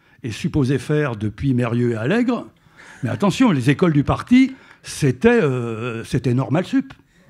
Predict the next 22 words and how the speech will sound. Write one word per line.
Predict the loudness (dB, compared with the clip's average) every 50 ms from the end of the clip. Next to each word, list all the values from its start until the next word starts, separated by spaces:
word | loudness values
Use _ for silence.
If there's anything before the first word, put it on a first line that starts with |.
| _ _ _ _ _ -10
euh, | -6 -4 -4 -2 -2 -4 -4 -6 -6 -8
par | -6 -8 -6 -6
rapport | -6 -6 -4 -4 -2 -2
à | -2
l'école | -4 -4 -4 -4 -4 -4
moderne, | -2 -4 -4 -4 -6 -6 -8 -10 -10 -12
hein. | -12 -14 -14 -16 -20 -20 -20 -18 -18 -18 -16 -16 -14 -14 -14 -14 -14 -14
Et, | -8 -8 -6 -6 -6 -8 -12 -14 -16 -20 -6 0
et, | 2 2 2 0 -4 -12 -10 -8
et, | -8 -6 -4 -4 -2
et | 0
donc, | 2 2 2 2 -2 -4 -4 -8 -8 -10 -10 -10 -6
euh, | -4 -2 -2 -2 -2 -4 -4 -6 -8 -12 -16 -20 -20 _ _ _ _ _ -4
à | -2 -2
partir | 0 -2 -4 -4 -6 -4 -2
du | -2 0
moment | 2 2 4 4 2 2 4 4
où, | 6 6 6 4 0 -4 -12 _ _ _ _
rappelez-vous | -4 -2 0 2 2 2 2 2
la | 2 4
nouvelle | 4 4 2 2 0
philosophie, | -2 -2 0 2 2 2 0 0 -2 -6 -8 -8 -12